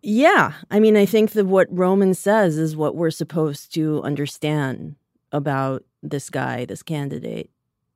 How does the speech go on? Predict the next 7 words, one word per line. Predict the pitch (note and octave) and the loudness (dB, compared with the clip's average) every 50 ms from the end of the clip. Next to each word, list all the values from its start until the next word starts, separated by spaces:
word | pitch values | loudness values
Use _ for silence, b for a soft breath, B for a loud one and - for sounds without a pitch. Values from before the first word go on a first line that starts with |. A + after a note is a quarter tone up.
| _ _ - | _ _ -10
that | D#3+ D3 C#3+ D3+ D3 C#3+ C#3 C#3 C#3+ C#3 - F#2 G#2 - _ _ _ | -10 -8 -6 -4 -4 -2 -2 -4 -4 -6 -8 -8 -10 -12 _ _ _
he's | - - G3 F#3+ F#3 D#3+ | -16 -14 -10 -8 -8 -8
the | - F3 | -8 -10
total | E3 - G#3+ G3+ G3 F#3+ G3+ F#3 | -8 -2 0 0 0 2 0 -2
package. | - - D#3+ C#3+ C#3+ D#3+ - - - D2+ - - - - - - _ _ _ _ | -4 -6 -6 -6 -6 -8 -10 -12 -12 -12 -14 -14 -18 -20 -20 -20 _ _ _ _
He's | _ - D#3+ E3 D#3 | _ -6 -6 -4 -4
unashamed | - - E3+ E3+ E3 - - - - E3 D3+ D3+ D#3 D#3+ E3+ F#3+ G#3+ A#3 A#3+ A3+ D4+ C#4+ | -2 0 2 2 2 0 -2 -4 -2 0 0 0 0 0 0 2 2 2 0 0 -2 -6